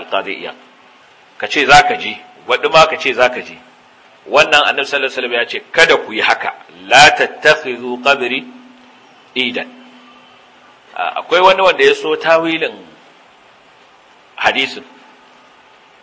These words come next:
Kun san, wato, son zuciya ba abin da ba ya sawa. Ce, "La tattakhidhu qabri idan." Ana Annabi yana ziga musulmi ne su yi ta zuwa, su yi ta zuwa akai-akai ba ƙaƙƙautawa.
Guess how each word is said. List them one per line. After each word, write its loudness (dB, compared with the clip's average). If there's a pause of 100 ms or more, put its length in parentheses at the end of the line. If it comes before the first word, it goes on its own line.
(160)
Kun -12
san, -10 (1160)
wato, -8
son -4
zuciya -4
ba -4
abin -16
da -14
ba -6
ya -8
sawa. -18 (480)
Ce, -14
"La 0
tattakhidhu -12
qabri -8
idan." -6 (400)
Ana -2
Annabi -4
yana 0 (140)
ziga -2 (160)
musulmi -14
ne -14
su -20
yi -20
ta -2
zuwa, -2
su -16
yi -18
ta -8
zuwa -6 (380)
akai-akai 2
ba 2
ƙaƙƙautawa. -6